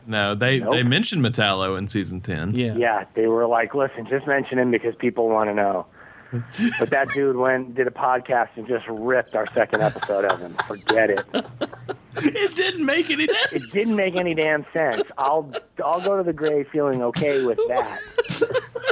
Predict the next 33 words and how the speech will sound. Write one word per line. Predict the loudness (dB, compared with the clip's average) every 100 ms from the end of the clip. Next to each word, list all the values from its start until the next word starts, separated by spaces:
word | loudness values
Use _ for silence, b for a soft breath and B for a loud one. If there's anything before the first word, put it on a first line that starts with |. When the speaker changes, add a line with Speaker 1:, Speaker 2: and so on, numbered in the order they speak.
| 0
Speaker 2:
But | 2 2 2 -2 -4
it | -2 -2
probably | 0 2 2
wasn't | 2 0 0
the | 0
best | 0 0
way | 0
to | 0
keep | -2 -4
that | 0 0
job. | 2 2 2 0
Speaker 3:
I | 0
don't, | 2 0 -2
I | 0 2
don't | 2 0 0
know | 2 2
that | 2 0
we | 2 2
had | 2 0
really | 2 2 2
anyone | 0 0 -2 -2
from | 0
that | 0 -2
show | 0 2
listening | 2 2 0 0 -2
to | -2 -4
us, | -2 -2 -2
though. | -12 -12 -12 -16 -20 -20 -20 -20 -6
Speaker 1:
Not | 0 2 4
by | 4
that | 4 2 0
point. | 0 0
Speaker 3:
Mm-mm. | -2 -2 -4